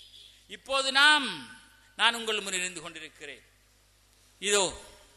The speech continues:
சீமான், ஜெயனுல் ஆபிதீன், இப்படி இப்படி என்று ஒவ்வொரு ஆளையும் சொல்லிக் கொண்டு போவோம். சீமான் ஜெயனுல் ஆபிதீன் அல்ல, ஜெயனுல் ஆபிதீன் சீமான் அல்ல.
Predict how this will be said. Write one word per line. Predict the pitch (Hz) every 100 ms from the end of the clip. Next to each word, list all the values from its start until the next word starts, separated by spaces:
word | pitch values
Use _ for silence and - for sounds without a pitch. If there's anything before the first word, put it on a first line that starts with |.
| _ _ _ _
சீமான், | - 175 170 143 110 - _ _ _ _ _ _ _ _ -
ஜெயனுல் | 170 180 190
ஆபிதீன், | 160 156 143 123 - - _ _ _ _ _ -
இப்படி | 202 233
இப்படி | 233 226
என்று | 226 226
ஒவ்வொரு | 208 226
ஆளையும் | 214 208 185
சொல்லிக் | 180 175 165
கொண்டு | 151 139
போவோம். | 123 107 -
சீமான் | - 226 240 233 233
ஜெயனுல் | 190 202 220 208 180
ஆபிதீன் | 170 160 156
அல்ல, | 143 151 - - _ _ - 139
ஜெயனுல் | 226 262 262 247
ஆபிதீன் | 247 240 247
சீமான் | - 240 247 247 220
அல்ல. | 208 208